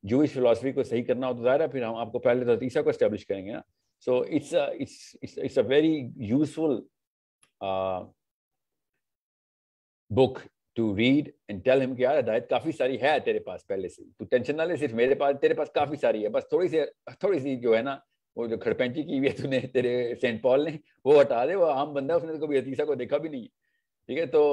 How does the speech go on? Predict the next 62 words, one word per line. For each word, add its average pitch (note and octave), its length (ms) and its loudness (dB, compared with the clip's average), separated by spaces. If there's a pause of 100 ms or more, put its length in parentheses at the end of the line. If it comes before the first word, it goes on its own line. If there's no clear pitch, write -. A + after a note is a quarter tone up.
(240)
ये B2+ 240 -2
एक - 180 -6
कॉमन E3+ 260 0
सेंस - 180 -4
का C#3+ 140 2
तकाजा A2 420 -2
था D3 140 -4
कि C#3+ 120 -6
जिसने C3+ 300 -6
एक A2 120 -6
बंदे A#2 200 -2
को C#3 100 0
देखा G#2+ 260 -2
ही E3+ 80 0
ना E3+ 80 -4
हो, A2 140 0
उसकी - 340 -10
बेस B2 220 -2
के - 80 -8
ऊपर C3+ 120 -4
तो D#3 120 -4
नहीं G#3 100 -4
तू G3+ 100 -4
मानेगा, A#2+ 360 -4 (760)
जिसने C#3 300 -2
देखा C3+ 340 4
है B2 200 0
वो D3 180 0
उल्टी E3+ 340 -4
बात C#3+ 240 2
कर A2+ 120 0
रहा G#2 80 -2
है, F#2+ 100 -10 (380)
तो B2 60 -8
तू D#3 140 -4 (280)
वहां C3+ 220 0
से F#3 80 2
हिदायत D#3+ 300 4
ले, E3 220 0
तू - 400 -16
कुरान D3+ 240 0
से E3 100 -2
ना G3 140 0
ले, C3 180 -2
तू D3 240 -6
जेम्स D#3+ 320 -2
से G3+ 80 4
हिदायत D3 240 2
ले C#3+ 120 -6
ले, C3 120 -10 (240)
वो C#3 60 -2
भी E3 100 -2
सेंट D#3 280 -4
ही E3+ 80 -4
है C#3+ 100 0
तुम्हारा, A2+ 300 -6 (880)
ठीक D3+ 100 -2
है। D#3+ 100 0
So D#3 380 0
काफी F3 220 2
हद E3 100 4
तक D#3 200 -4